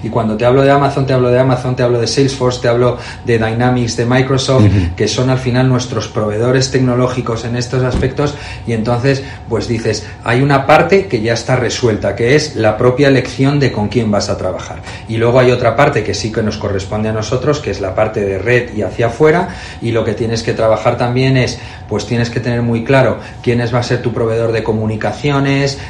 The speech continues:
Speaker 1: eh, saber dónde vas a tener tus da-, tu data center,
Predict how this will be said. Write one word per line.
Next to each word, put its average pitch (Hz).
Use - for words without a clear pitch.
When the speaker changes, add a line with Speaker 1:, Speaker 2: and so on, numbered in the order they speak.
Speaker 1:
eh, 110
saber 113
dónde 113
vas 113
a 113
tener 113
tus 107
da-, 110
tu 113
data 110
center, 123